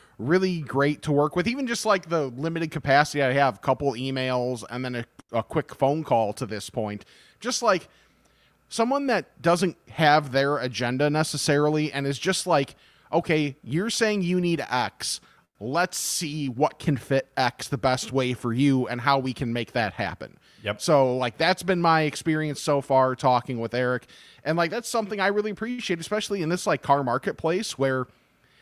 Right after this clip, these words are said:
Speaker 1: there's a lot of restrictions right now with the whole chip shortage and, you know, everything that results from that. Being able to still try and do right by the customer and not necessarily,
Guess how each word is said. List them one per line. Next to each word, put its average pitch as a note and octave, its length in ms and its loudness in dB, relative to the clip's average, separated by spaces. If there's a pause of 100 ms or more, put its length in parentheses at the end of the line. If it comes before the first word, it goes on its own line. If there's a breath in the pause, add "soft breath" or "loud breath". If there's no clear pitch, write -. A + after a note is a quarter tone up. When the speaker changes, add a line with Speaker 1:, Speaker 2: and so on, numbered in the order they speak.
(120)
Speaker 1:
there's F#3 220 2
a G#3 40 -2
lot F3 240 2
of G3+ 80 0
restrictions E3 680 -2
right C3 200 0
now C3+ 160 2
with F3 140 -2
the C#3 60 0
whole B2+ 200 -2
chip G#3 280 0
shortage D#3+ 760 -4 (360 soft breath)
and, A#2+ 540 -4 (200)
you G3 80 -4
know, C#3+ 200 -4
everything E3+ 360 -2
that D#3 140 -2
results C3+ 400 -2
from B2+ 200 -2
that. C3+ 380 0 (340 soft breath)
Being G#3 260 0
able A3 240 0
to F3 60 -6
still F3 280 -2
try E3 320 0
and D3 200 0
do C#3+ 240 -4
right C3 460 0
by A#2+ 560 0 (440 soft breath)
the B2+ 100 -6
customer C#3+ 720 0
and A#2+ 180 -2
not C3+ 260 0
necessarily, C3 1080 -2